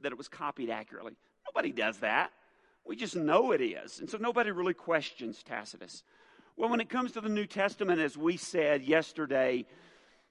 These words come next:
it's in a class all by itself. And so how many ancient copies do we really have? Well, somewhere around twenty-five thousand. Now, uh, you're gonna see varying numbers here. Sometimes you're gonna see people say, "Well, there's about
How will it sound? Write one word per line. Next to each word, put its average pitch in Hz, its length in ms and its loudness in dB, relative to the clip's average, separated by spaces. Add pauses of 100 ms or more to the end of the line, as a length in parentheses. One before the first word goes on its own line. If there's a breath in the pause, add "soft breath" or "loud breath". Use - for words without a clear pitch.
(100)
it's - 180 -2
in 175 80 8
a 160 40 2
class 147 320 2
all 139 140 0
by 135 200 4
itself. 170 880 2
And 123 120 -4
so 156 180 0
how 151 120 4
many 160 160 4
ancient 156 280 2
copies 147 360 -2
do 151 100 0
we 156 100 2
really 156 280 -2
have? 156 380 -2 (960 soft breath)
Well, 202 220 2
somewhere 277 460 2
around 185 240 6
twenty-five 165 560 2
thousand. 139 720 0 (380)
Now, 151 360 0 (840 soft breath)
uh, 185 140 0 (100)
you're 214 220 -2
gonna 240 160 2
see 202 200 -4
varying 156 520 4
numbers 151 440 2
here. 165 420 0
Sometimes 180 420 0
you're 165 100 -2
gonna 160 100 0
see 170 140 -6
people 156 220 -4
say, 151 200 -2
"Well, 165 180 2
there's 156 160 -2
about 139 240 -2